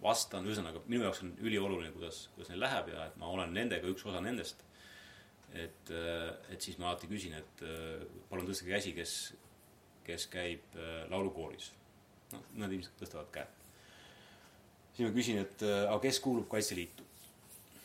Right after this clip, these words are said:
Siis ma küsin, et kes, äh, kes kuulub mingi motoklubisse? Et, äh, kellel on mingi muu hobi? Et,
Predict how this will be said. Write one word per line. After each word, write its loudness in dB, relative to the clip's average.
Siis -6
ma 2
küsin, 2
et 0
kes, 2
äh, 2
kes -2
kuulub -2
mingi -2
motoklubisse? -2
Et, -20
äh, -10
kellel 4
on 0
mingi -2
muu 2
hobi? -4
Et, -18